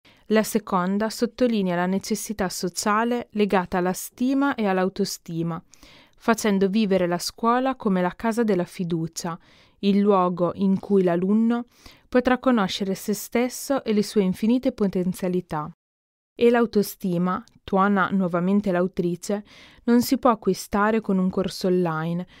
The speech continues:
ma attraverso un'educazione che mette insieme corpo, mente e cuore.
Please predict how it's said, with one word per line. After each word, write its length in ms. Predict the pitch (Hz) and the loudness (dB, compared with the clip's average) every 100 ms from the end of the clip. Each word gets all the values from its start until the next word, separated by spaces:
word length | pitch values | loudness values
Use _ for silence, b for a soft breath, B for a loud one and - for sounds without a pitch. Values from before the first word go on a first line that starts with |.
| b b b | b b b
ma 120 | 226 | 0
attraverso 560 | 226 247 220 185 - | 2 4 4 2 0
un'educazione 760 | 202 190 202 214 - - 269 277 | 0 0 -2 -4 -6 0 2 2
che 140 | 240 | 2
mette 260 | 196 180 - | 0 0 0
insieme 480 | 190 185 247 226 - | 0 2 2 2 -2
corpo, 500 | - 180 175 - 180 | -2 -2 -2 -2 0
mente 400 | 202 262 269 220 | 2 2 2 0
e 80 | 208 | -2
cuore. 500 | 175 160 165 170 | -8 -6 -6 -8